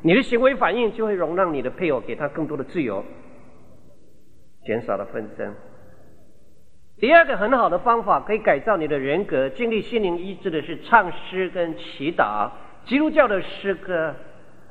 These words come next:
我们现在习惯唱的大概四百首到五百首，是从几万首基督教的诗歌、这两千年的诗歌当中选出来，在旋律跟歌词方面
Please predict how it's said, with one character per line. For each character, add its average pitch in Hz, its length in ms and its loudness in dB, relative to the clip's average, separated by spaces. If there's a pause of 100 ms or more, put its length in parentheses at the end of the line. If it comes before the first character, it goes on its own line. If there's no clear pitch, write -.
我 123 100 -2
们 147 80 -2
现 190 140 -4
在 180 100 -2
习 - 140 -10
惯 165 200 0 (120)
唱 160 100 -2
的 123 100 -4
大 147 140 -2
概 131 80 -2 (160)
四 165 80 -4
百 120 300 0
首 104 180 -6
到 131 100 -2
五 113 220 -6
百 135 240 0 (140)
首， 90 120 -2 (360)
是 180 140 -8
从 160 180 0
几 180 200 -2
万 269 360 8
首 175 120 -2
基 - 140 -8
督 247 140 -2
教 240 160 2
的 185 100 -2
诗 - 240 -2
歌、 202 300 0
这 202 120 -6
两 143 280 -2
千 185 120 -4
年 170 120 -2
的 151 60 -2
诗 175 160 -8
歌 175 120 -6
当 170 160 -6
中 165 140 -4
选 113 260 -6
出 147 140 -8
来， 113 180 -2 (240)
在 123 80 -4
旋 175 300 -2
律 254 120 0
跟 233 160 0
歌 233 180 4
词 185 180 -6
方 185 200 -2
面 175 300 -2